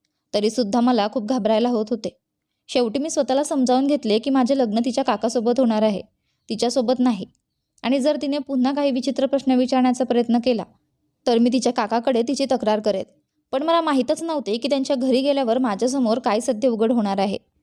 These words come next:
वेळ वेगाने पुढे जात होता आणि माझे लग्न आनंदाने माझ्या पतीसोबत झाले. मी माझ्या माहेरून सासरी आले होते. वेळ पुढे जात होता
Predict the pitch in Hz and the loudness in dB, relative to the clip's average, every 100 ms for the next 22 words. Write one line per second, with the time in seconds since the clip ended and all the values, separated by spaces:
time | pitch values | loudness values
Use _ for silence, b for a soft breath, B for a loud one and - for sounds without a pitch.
0 | _ _ _ 226 220 233 226 226 240 240 | _ _ _ 0 0 2 2 0 0 2
1 | 214 240 240 262 220 202 - _ _ _ | 4 4 2 2 -2 -4 -8 _ _ _
2 | 220 277 277 262 277 294 240 233 - 233 | -4 0 0 2 2 0 0 -2 -2 0
3 | 247 294 294 285 269 269 262 247 254 240 | 2 2 0 0 0 0 0 0 0 0
4 | 214 262 220 - _ _ _ _ _ 277 | 0 0 -2 -6 _ _ _ _ _ -2
5 | 320 294 320 285 254 262 302 302 240 233 | 0 0 0 2 2 2 0 0 0 0
6 | 262 247 262 - 180 - _ _ _ 208 | 2 2 0 -2 -8 -12 _ _ _ 0
7 | 220 220 226 226 220 214 233 226 | 2 2 2 2 2 0 -2 -4